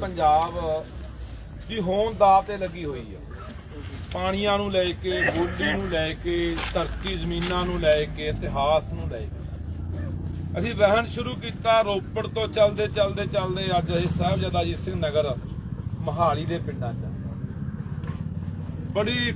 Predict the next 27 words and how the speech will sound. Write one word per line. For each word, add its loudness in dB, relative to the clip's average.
ਖੂਬਸੂਰਤ -4
ਝੀਲ 0
ਆ 8
ਤੁਹਾਡੇ -4
ਪਿੰਡ -8
'ਚ, -2
ਦੱਸਿਆ 6
ਕਿ 0
ਪੱਚੀ -6
ਕਿੱਲਿਆਂ 2
'ਚ। -10
ਉਹ 6
ਸਾਈਬੇਰੀਆ 2
ਵਰਗੇ 0
ਮੁਲਕ, -2
ਜਿੱਥੇ -6
ਇਹਨਾਂ 4
ਦਿਨਾਂ 2
'ਚ 0
ਬਰਫ਼ 2
ਜੰਮ 2
ਜਾਂਦੀ 4
ਹੈ 8
ਤੇ 6
ਉੱਥੋਂ 2
ਉੱਡ 2
ਕੇ 6